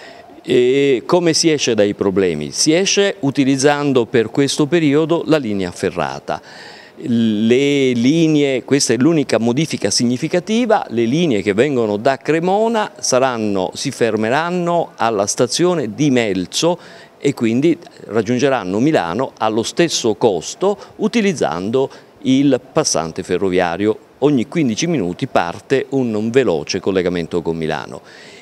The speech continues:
Le merci invece viaggeranno come sempre, perché là ci sono i luoghi di origine e destinazione delle merci, non possiamo mettere le merci sul treno.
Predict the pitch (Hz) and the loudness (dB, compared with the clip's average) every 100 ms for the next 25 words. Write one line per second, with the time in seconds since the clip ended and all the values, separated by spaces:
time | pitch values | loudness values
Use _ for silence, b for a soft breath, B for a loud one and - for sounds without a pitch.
0 | B 117 139 170 170 113 - 107 92 117 | B 0 2 2 0 -2 -4 -2 0 0
1 | 113 92 92 98 87 113 123 104 95 - | 0 -2 0 0 2 0 0 -2 -4 0
2 | 107 98 92 107 95 85 113 160 202 - | 0 0 0 0 0 -4 -2 0 0 -4
3 | - - - - 104 76 - 78 127 101 | -10 -10 -8 -2 -4 -4 -10 -4 -2 -2
4 | 78 - 104 110 135 104 80 85 - B | -4 -8 -6 0 0 0 -4 -10 -12 B
5 | B B 110 139 104 104 98 101 - 110 | B B 0 0 0 0 0 -2 -2 -2
6 | 101 - 139 110 90 104 123 156 123 98 | -2 0 0 0 0 2 2 2 -2 -4
7 | 92 107 120 101 95 101 90 101 110 87 | -8 -2 -2 0 -2 0 0 2 0 -2
8 | 110 - 202 202 247 262 277 208 | -8 -2 -2 0 0 0 0 -4